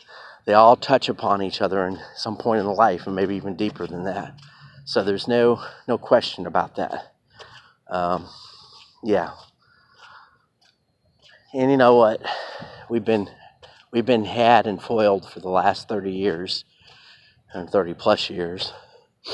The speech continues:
The fall of the, and of course, before that, there's always been the infiltration and the,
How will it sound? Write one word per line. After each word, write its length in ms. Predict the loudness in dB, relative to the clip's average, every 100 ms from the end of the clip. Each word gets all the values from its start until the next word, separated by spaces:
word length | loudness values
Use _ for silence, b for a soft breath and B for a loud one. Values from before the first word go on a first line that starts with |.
| B B B _ _ _ _
The 80 | 0
fall 340 | 6 6 6
of 80 | 2
the, 180 | -2 B B B B
and 180 | -2 -2
of 100 | 0
course, 400 | 0 0 -6 -12 b b b _
before 340 | -6 2 2 2
that, 300 | 0 0 -2 b b b b b
there's 160 | -2 6
always 300 | 6 6 0
been 340 | -4 -4 -4 -8 -10
the 220 | -6 -2
infiltration 800 | -2 -2 -6 -2 -2 -2 -6 -8
and 160 | -8 -8
the, 140 | -10